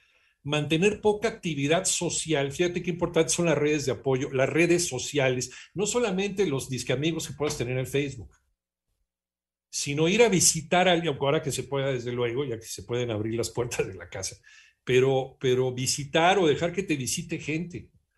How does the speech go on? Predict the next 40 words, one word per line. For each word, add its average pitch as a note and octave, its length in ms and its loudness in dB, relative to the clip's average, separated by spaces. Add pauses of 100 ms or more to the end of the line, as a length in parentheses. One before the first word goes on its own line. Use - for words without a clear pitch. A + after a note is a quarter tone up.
(120)
asistir, E3+ 640 2
a E3+ 60 0
lo E3+ 80 2
mejor F#3+ 240 4
no A#3+ 100 8
eres, A3 220 4
no G3+ 100 4
eres G#3+ 140 6
muy G3+ 160 4
social, F3+ 540 2
igual D#3 220 0
que E3 120 -4
tu E3+ 60 -8
servilleta C#3 540 -4
también, C#3 300 -2
pero, C#3 240 4 (300)
pero C#3+ 220 6
tener D#3 280 4
el A3 140 -4
contacto F3 640 -6
con C#3+ 200 -8
seres E3 380 -6
humanos. D#3 300 -6
Por E3 120 2
eso F3+ 160 -4
también F#3 220 2
era F#3+ 100 4
bien E3 160 0
importante D3 580 -2
que B2+ 80 -6
los A#2 140 -2
niños C#3+ 300 -2
fueran, B2 460 -2 (420)
eh, A2+ 360 -2
de A#2 220 2
forma D3 300 0
presencial C3 540 0
a C3+ 40 2
la B2 100 -2
escuela, C3 540 -4